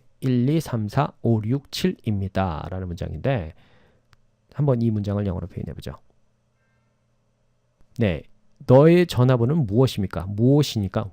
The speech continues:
what이라는 단어를 가지고, 네, 문장을 만들면 되겠네요.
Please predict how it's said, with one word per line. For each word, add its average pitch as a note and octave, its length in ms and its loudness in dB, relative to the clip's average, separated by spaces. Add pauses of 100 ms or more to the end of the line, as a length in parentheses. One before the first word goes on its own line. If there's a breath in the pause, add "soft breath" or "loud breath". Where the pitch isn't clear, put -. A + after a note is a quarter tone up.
what이라는 G2 920 -6
단어를 F#2 360 -6
가지고, F2+ 520 -6 (840 soft breath)
네, F2+ 180 -4 (320)
문장을 G#2 300 0
만들면 D2 280 -8
되겠네요. F2+ 460 -6